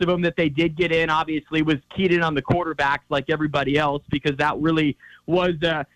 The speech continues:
a position and is going to be a, con-, a continued position that we talk about. But Patterson's completely raw right now, but he has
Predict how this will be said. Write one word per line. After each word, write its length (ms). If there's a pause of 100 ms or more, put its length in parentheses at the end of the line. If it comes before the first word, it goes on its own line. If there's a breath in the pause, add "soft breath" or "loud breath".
a 240
position 500
and 140
is 80
going 260
to 60
be 140
a, 40
con-, 220
a 100
continued 560
position 420
that 100
we 120
talk 380
about. 320
But 160 (320)
Patterson's 540
completely 580
raw 400
right 300
now, 480 (180 soft breath)
but 140 (160)
he 180
has 280